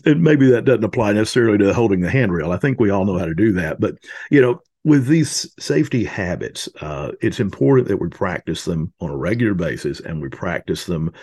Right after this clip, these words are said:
uh, consistently. Um, and, you know, if <laughs> talking about messing something up as a habit, if anybody's ever played golf with me, you'd understand perfectly what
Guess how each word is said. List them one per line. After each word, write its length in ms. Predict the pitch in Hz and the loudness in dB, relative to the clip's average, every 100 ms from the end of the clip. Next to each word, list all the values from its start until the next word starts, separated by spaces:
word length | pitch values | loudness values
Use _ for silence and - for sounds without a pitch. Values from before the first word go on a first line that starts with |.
| - - - | -20 -20 -12
uh, 300 | 85 78 71 | -8 -8 -8
consistently. 920 | - 69 - 131 - - 60 67 - - - - - | -8 -8 0 2 2 -2 -6 -8 -10 -12 -20 -10 -2
Um, 420 | 107 120 123 - _ _ _ _ _ | 0 2 0 -4 _ _ _ _ _
and, 280 | 165 160 - | 0 0 -4
you 160 | 98 120 | -2 -2
know, 220 | 76 64 | 0 -4
if 240 | - - - - | -6 -10 -20 -18
<laughs> 200 | - - | -18 -10
talking 180 | - 85 | -4 -2
about 180 | 87 92 | -2 -2
messing 320 | 92 - 82 | -4 -4 -4
something 340 | - 85 85 | -4 -2 -2
up 160 | 104 95 | -2 -2
as 120 | 78 | -4
a 60 | 73 | -2
habit, 320 | 135 85 73 | -2 -2 -2
if 100 | 90 | -2
anybody's 300 | 101 95 87 | 0 2 2
ever 140 | 92 76 | 0 0
played 220 | 92 73 | -2 -2
golf 300 | 90 87 80 | -2 -2 -4
with 100 | 73 | -6
me, 100 | 78 | -4
you'd 200 | 80 85 | -4 -2
understand 460 | 87 73 90 78 | -4 -4 -6 -6
perfectly 440 | - - 107 82 | -2 -2 -2 -6
what 100 | 76 | -10